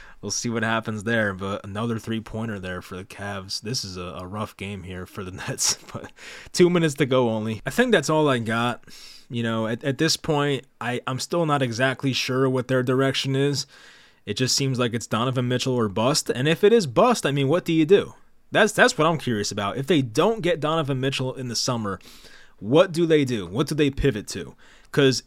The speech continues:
it seems like this team is so against rebuilding, I can't see that happening. Although it's probably the right thing to do. I mean, the value for Mikal Bridges was so high at the deadline, like,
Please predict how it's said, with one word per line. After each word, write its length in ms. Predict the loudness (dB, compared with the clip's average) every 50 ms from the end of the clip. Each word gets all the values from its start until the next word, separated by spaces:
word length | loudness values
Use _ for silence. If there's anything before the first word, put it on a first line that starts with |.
| -8 -4
it 180 | -4 -4 -2 -2
seems 320 | -2 0 2 2 2 4
like 180 | 4 4 4 2
this 180 | 0 0 -2
team 280 | -4 -4 -4 -2 -2 -2
is 140 | -4 -4 -2
so 240 | 0 2 2 2
against 320 | 2 2 0 -2 -2 -2 0
rebuilding, 580 | 2 4 4 4 4 2 2 2 0 -2 -6
I 80 | -6 -8
can't 300 | -6 -4 -4 -4 -4 -2
see 160 | -2 -2 0
that 160 | 0 0 0
happening. 500 | 0 -2 -4 -6 -6 -8 -8 -8 -8 -10 -14 -18 -20 -20 -20 _ _ _ _ _ -2
Although 360 | 2 4 4 6 6 4 4
it's 100 | 2 0
probably 320 | -2 0 2 2 2 2
the 140 | 0 -2 -2
right 180 | -2 -2 -4 -4
thing 160 | -6 -8 -6
to 80 | -6 -6
do. 200 | -6 -6 -6 -4
I 100 | -4 -2
mean, 300 | 0 0 0 -2 -2 -6 -10 -20 -20 -10 0
the 100 | 0 2
value 460 | 2 4 4 6 6 6 6 4 2
for 160 | 0 0 0 0
Mikal 420 | 0 -2 -2 0 0 0 2 2
Bridges 400 | 4 2 2 2 2 -4 -4 -6
was 200 | -6 -4 -4 -2
so 300 | -2 0 2 2 2 2
high 260 | 2 2 0 0 0
at 80 | -2 -2
the 80 | -4
deadline, 500 | -2 0 0 0 0 0 -2 -2 -2 -2
like, 280 | -4 -6 -8 -8 -10